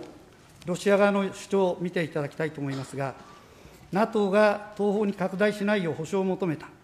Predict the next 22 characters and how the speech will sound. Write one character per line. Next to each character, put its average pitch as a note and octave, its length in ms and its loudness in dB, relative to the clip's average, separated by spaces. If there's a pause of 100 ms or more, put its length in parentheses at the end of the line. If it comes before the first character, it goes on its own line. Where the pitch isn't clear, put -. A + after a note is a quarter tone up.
(1040)
そ - 140 -6
の G3 80 2
下、 F#3 420 0
十 F#3+ 180 -2
五 F#3 120 2
日、 - 260 -6 (760)
米 F#3 240 2
国 G3+ 280 -2
に G#3+ 340 0
ナ F#3 160 0
ト G#3 160 -2
ー F3+ 40 -2
不 - 100 -12
拡 G3 240 -4
大 F#3 160 4
な G3 120 2
ど F#3 120 0
を - 20 0
柱 F#3 320 -2
と F#3 120 -8
し - 100 -14
た G#3+ 320 2